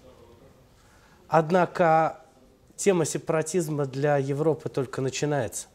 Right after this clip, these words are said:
По данным социологических опросов, примерно шестьдесят процентов жителей Каталонии хотят отделиться от Испании.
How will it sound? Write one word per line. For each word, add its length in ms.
По 160
данным 360
социологических 880
опросов, 800
примерно 380
шестьдесят 400
процентов 720
жителей 420
Каталонии 600
хотят 420
отделиться 600
от 120
Испании. 600